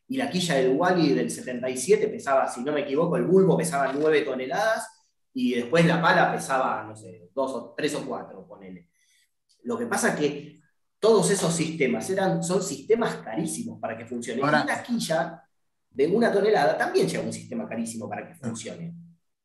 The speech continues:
Speaker 2: Ahora, convengamos, Fabián, que se han hecho un montón de pruebas y un montón de diseños para ver si podemos solucionar ese problema.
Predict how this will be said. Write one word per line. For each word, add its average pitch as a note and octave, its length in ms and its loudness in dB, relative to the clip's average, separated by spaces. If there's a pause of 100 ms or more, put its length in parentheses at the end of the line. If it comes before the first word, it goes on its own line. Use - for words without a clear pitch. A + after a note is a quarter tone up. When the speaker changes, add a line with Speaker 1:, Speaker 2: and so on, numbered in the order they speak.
(320)
Speaker 2:
Ahora, D#3 260 2
convengamos, F3 680 4
Fabián, G#3+ 600 -2 (680)
que D3+ 300 0
se - 180 0
han A3+ 120 2
hecho A3 460 0 (160)
un F3+ 200 2
montón F#3 500 0
de F#3+ 100 4
pruebas G#3+ 680 0
y D3+ 80 6
un D3 80 4
montón D3+ 400 2
de F#3+ 100 4
diseños D#3 600 4
para C#3+ 220 2
ver G#3+ 180 2
si - 140 -4
podemos F#3+ 420 -2
solucionar C3+ 480 -4
ese C3+ 160 -6
problema. A3 500 -2